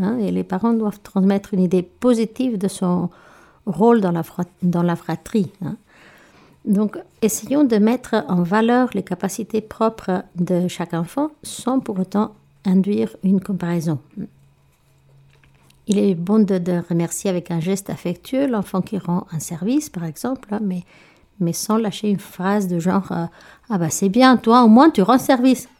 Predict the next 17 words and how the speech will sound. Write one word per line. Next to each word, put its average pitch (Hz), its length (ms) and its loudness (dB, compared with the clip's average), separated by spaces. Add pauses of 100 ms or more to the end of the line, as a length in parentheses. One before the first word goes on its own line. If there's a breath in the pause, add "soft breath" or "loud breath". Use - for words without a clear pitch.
(160)
Pas 151 120 2
comme 165 160 -2
ton 202 140 0
frère, - 340 -4
hein, 208 160 0
implicite. 170 760 0
<laughs> - 40 -20
Peut-être 196 340 2
qu'on 226 120 6
le 196 100 6
dit 180 100 6
pas 180 140 4
comme 202 160 4
ça, 339 160 2
mais 277 100 6
c'est - 180 2
implicite. 240 640 4